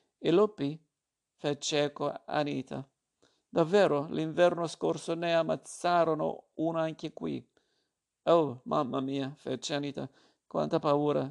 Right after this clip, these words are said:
disse la bimba sprezzante. "Vorrei veder te", le disse Anna. "Se capitasse davvero un lupo,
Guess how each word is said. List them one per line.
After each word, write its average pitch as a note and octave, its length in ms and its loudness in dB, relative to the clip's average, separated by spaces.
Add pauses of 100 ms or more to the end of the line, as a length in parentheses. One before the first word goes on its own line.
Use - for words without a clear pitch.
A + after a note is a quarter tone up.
(100)
disse C#3+ 340 -8
la C#3+ 140 4
bimba C#3 480 -2
sprezzante. C3+ 960 -10 (680)
"Vorrei D#3+ 320 4
veder D#3 360 2
te", C3+ 360 -4 (100)
le E3 160 -6
disse D3+ 320 -8
Anna. D3 260 -4 (320)
"Se - 140 -10
capitasse E3+ 640 0
davvero D3+ 580 2
un E3 80 0
lupo, D3 460 -2